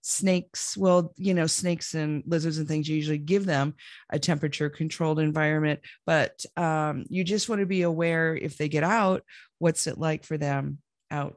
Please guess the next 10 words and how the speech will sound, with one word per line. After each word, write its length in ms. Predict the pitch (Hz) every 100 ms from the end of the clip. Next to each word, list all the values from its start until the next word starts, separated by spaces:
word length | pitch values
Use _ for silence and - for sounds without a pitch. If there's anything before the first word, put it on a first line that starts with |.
| _
outside 560 | 143 - - 156 156 156
their 260 | - - -
area. 440 | 156 170 180 175 - - -
So, 520 | - - 185 170 165 -
uh, 340 | 185 160 143 - -
the 260 | 190 180
interior 920 | 214 214 - 214 208 208 196 185 180 -
of 300 | 180 175 170
the 120 | 180
home, 520 | 147 180 175 170 170